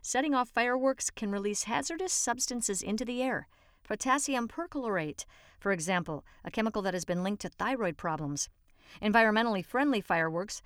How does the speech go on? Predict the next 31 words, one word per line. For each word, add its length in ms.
which 180
emit 260
up 120
to 80
sixty-five 600
percent 380
less 240
air 160
pollution 460
than 120
regular 360
ones, 420
were 140
developed 420
at 120
the 60
request 440
of 80
the 100
Walt 320
Disney 320
Company 460
after 300
it 80
received 480
smoke 420
complaints 480
from 200
neighbors 400
of 100
Disneyland. 560